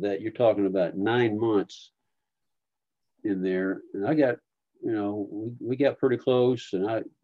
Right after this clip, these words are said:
we talked to her every day. Sometimes, I don't know if I saw her every day, but I s-, at least would talk to her. But we were pretty much a couple. Um, I forget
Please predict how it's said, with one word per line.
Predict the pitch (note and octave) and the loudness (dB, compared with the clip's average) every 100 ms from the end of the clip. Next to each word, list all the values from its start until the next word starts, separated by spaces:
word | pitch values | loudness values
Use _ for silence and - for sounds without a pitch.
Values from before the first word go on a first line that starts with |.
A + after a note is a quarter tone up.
| - | -16
we | G#2 | -10
talked | A#2+ A2+ G#2 | -2 -2 -2
to | G2 | -2
her | A2+ A2 | 0 0
every | G#2 G2+ | 0 0
day. | G#2+ G#2+ | 0 0
Sometimes, | A2+ G#2+ A2+ G#2 - - _ _ _ _ _ | -4 -6 -4 -6 -6 -18 _ _ _ _ _
I | C#3 | -4
don't | B2 | -2
know | |
if | G2+ | -2
I | D#2+ | -4
saw | - A#2 A2 F#2 | -2 2 2 4
her | E2+ | 0
every | E2 D#2+ | 0 0
day, | E2+ F2 | -2 -4
but | F#2 | -4
I | F#2+ | -6
s-, | F#2+ - | -8 -16
at | - - | -18 -8
least | F#2+ - _ - | -8 -8 _ -8
would | F#2 G2+ | -6 -2
talk | G2 F2+ | -2 -2
to | F2 | -4
her. | E2 D#2+ - _ _ _ _ _ _ _ _ _ _ | -4 -6 -14 _ _ _ _ _ _ _ _ _ _
But | G#2+ | 4
we | D#3 | 6
were | B2+ G#2 | 8 4
pretty | - A2+ | 4 2
much | G#2+ F#2+ F#2+ | 4 2 0
a | |
couple. | - F#2+ G2 G2+ G2 - | 2 2 4 2 0 -6
Um, | D#2+ F#2 F2+ F2 E2+ _ _ _ _ _ _ - | -6 -4 -4 -6 -10 _ _ _ _ _ _ -4
I | A2+ A#2+ | 0 0
forget | A2 G#2 A2 | 0 4 4